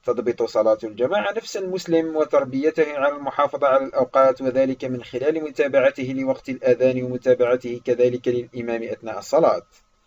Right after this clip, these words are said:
تزيد صلاة الجماعة من نشاط المسلم، فعندما يشاهد أهل العبادة ويجتمع معهم فإن ذلك سيؤدي إلى تحفيزه في الطاعة. تعمل صلاة الجماعة على تحطيم الفوارق الاجتماعية وتشعر المسلمين بالمساواة فيما بينهم،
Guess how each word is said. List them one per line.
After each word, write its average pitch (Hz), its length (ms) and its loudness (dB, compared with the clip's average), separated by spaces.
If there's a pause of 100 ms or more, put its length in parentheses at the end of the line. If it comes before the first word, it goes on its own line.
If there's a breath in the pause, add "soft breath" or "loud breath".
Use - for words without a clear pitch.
(1400)
تزيد 135 380 -6
صلاة 151 360 6
الجماعة 214 460 -2
من 185 140 -4
نشاط 165 340 2
المسلم، 120 600 -8
فعندما 113 480 -8
يشاهد 123 520 -2
أهل 196 400 -4
العبادة 185 360 2
ويجتمع 160 540 0
معهم 151 380 0
فإن 151 260 -4
ذلك 147 440 -6
سيؤدي 139 540 -8
إلى 139 120 -4
تحفيزه 135 540 -8
في - 100 -20
الطاعة. 95 520 -2 (1040 soft breath)
تعمل 120 360 -2
صلاة 120 340 2
الجماعة 147 400 0
على 190 180 2
تحطيم 170 380 -6
الفوارق 160 520 4
الاجتماعية 143 640 -4
وتشعر 143 500 -10
المسلمين 139 540 -8
بالمساواة 135 560 -4
فيما 135 380 -6
بينهم، 127 540 -4